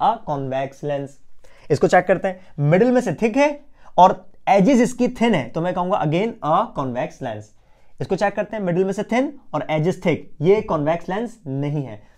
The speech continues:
तो भाई कॉन्वेक्स लेंस को पहचानने का तरीका क्या होगा? मिडिल में से थिक होगा और उसके एजेस जो होते हैं वो हमेशा थिन होते हैं। Let's write the definition। तो आप लिखेंगे, अ, "It is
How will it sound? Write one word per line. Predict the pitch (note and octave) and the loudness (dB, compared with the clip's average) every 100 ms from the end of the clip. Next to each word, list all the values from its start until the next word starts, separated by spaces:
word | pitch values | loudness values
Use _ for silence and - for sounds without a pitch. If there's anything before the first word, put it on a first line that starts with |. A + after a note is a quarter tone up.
| - | -6
तो | G#3+ | 0
भाई | B3+ | 0
कॉन्वेक्स | G3+ D#3+ F#3 A3 G3 | 0 -2 -2 -4 -6
लेंस | F#3+ | -4
को | G#3+ | -6
पहचानने | - D#3+ D#3 E3+ F#3 | -6 -6 -4 -4 -4
का | F#3+ | -2
तरीका | E3+ F3 F#3 | -2 -2 -2
क्या | F#3+ | 0
होगा? | F#3+ G3+ G#3+ - - | 0 0 -6 -10 -8
मिडिल | C3+ D#3+ G3+ | 0 2 2
में | G3 | 0
से | F#3 C3+ | -2 -4
थिक | F#3 G3 | -2 2
होगा | A#3 A#3 - | 2 2 2
और | D#3 D#3 | 0 0
उसके | D#3 F3 C#3+ | -2 -4 0
एजेस | D3 G#3+ F#3 | 0 0 0
जो | F3+ | 0
होते | D3 F3 | -2 -4
हैं | F#3+ | -4
वो | D#3+ | -2
हमेशा | C#3 C3+ F#3+ A#3 - - E3+ | -2 -2 -4 -6 -8 -8 -2
थिन | D#3 | 0
होते | D3 F3 | -2 -4
हैं। | A3 - - | -10 -12 -4
Let's | D3+ - - B2+ | -2 -2 -6 -6
write | C3 F3+ - - D3 | -4 -4 -8 -6 -2
the | C3+ | 0
definition। | A#2+ C3 C3 E3+ C3 - - - | 0 -2 -2 -2 -4 -10 -16 2
तो | E3+ | 6
आप | F#3+ | 6
लिखेंगे, | F#3 G#3 G3+ A3+ A#3+ _ - - | 4 0 0 -2 -2 _ -20 -6
अ, | C3 C3+ C3+ G#3+ | 0 0 2 4
"It | - - | 2 2
is | D#3+ E3+ | 2 2